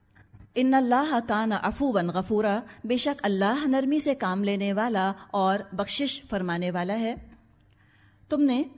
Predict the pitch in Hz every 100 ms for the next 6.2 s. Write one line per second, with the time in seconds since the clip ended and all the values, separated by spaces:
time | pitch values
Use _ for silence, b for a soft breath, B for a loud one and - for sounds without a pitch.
0 | - 247 254 247 247 285 294 269 226 214
1 | - 403 - - 247 254 262 254 214 -
2 | - 254 - 240 302 311 226 240 233 196
3 | - 208 214 233 233 226 226 247 339 -
4 | B B 247 247 220 220 226 302 294 202
5 | 226 202 202 196 240 240 247 277 262 202
6 | 202